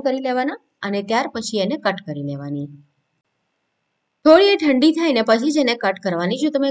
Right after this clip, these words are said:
ગરમ ગરમમાં કટ કરશો ને તો મુઠિયાની જેમ એનો પણ થોડો ભૂકો થશે. તો આ પ્રમાણે આપણે કોથંબીર વડીને તૈયાર કરી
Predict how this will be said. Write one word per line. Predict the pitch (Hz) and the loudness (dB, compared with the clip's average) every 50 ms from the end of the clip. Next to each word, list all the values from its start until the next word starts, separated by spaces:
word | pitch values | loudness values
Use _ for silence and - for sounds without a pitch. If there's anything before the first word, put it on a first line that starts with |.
| - | 0
ગરમ | 214 185 190 214 240 240 | 0 0 0 0 -2 -2
ગરમમાં | 240 240 233 240 254 262 254 - | -2 -2 -2 -2 -4 -6 -4 -4
કટ | 208 208 208 208 | -4 -4 -4 -4
કરશો | 233 240 233 - 294 277 | -4 -4 -2 0 -2 -2
ને | 240 226 233 | -2 -2 -6
તો | 220 208 190 | -6 -6 -6
મુઠિયાની | 185 185 - 233 233 240 254 240 214 | -6 -6 -6 -6 -4 -4 -4 -2 -2
જેમ | 226 240 233 - - | -2 -4 -4 -6 -8
એનો | 196 190 190 185 | -8 -8 -6 -6
પણ | 208 226 226 - | -6 -6 -6 -8
થોડો | 220 208 240 262 262 | -8 -8 -6 -8 -8
ભૂકો | - 165 - 170 170 170 | -10 -10 -8 -8 -6 -6
થશે. | 175 151 151 - 151 143 151 156 _ _ _ _ _ _ _ _ _ _ _ _ _ _ - | -6 -10 -8 -6 -8 -8 -8 -10 _ _ _ _ _ _ _ _ _ _ _ _ _ _ -2
તો | - 190 - 185 247 | 0 0 2 4 2
આ | 302 302 | 2 2
પ્રમાણે | 302 262 240 233 220 220 226 233 220 | 2 -2 -2 0 -2 -2 -2 -2 -4
આપણે | 226 196 180 196 190 202 202 208 208 208 208 - - - | -6 -8 -6 -2 -2 0 0 0 -2 -4 -6 -8 -8 -6
કોથંબીર | 202 202 196 247 262 269 285 269 220 208 | -6 -4 -2 -2 0 0 0 0 0 0
વડીને | 185 180 190 208 262 285 285 | -2 -2 -2 -2 -4 -4 -4
તૈયાર | 214 196 185 175 175 175 175 | -4 -2 -2 -2 -2 -4 -6
કરી | 160 156 156 | -8 -6 -6